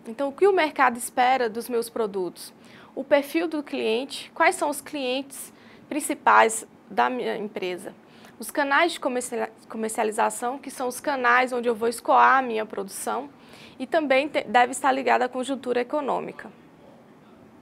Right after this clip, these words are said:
Assim, pode-se con-, concluir que a gestão administrativa da propriedade rural é a sinergia entre as áreas da administração,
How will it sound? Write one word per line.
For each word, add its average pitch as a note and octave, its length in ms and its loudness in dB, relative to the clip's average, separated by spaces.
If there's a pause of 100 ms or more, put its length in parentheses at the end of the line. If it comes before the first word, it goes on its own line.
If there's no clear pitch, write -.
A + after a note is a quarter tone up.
(800)
Assim, D4 440 0
pode-se C4+ 360 2
con-, C4 240 -8
concluir C#4 720 -2
que C4 260 -2
a A3 120 4
gestão C4 320 0
administrativa C#4 720 -2
da A3 80 -2
propriedade B3 640 0
rural A#3+ 500 4
é - 80 4
a B3+ 80 8
sinergia D#4+ 840 0
entre C#4 200 -4
as B3+ 220 4
áreas C4 300 4
da C4+ 100 4
administração, C4 840 -4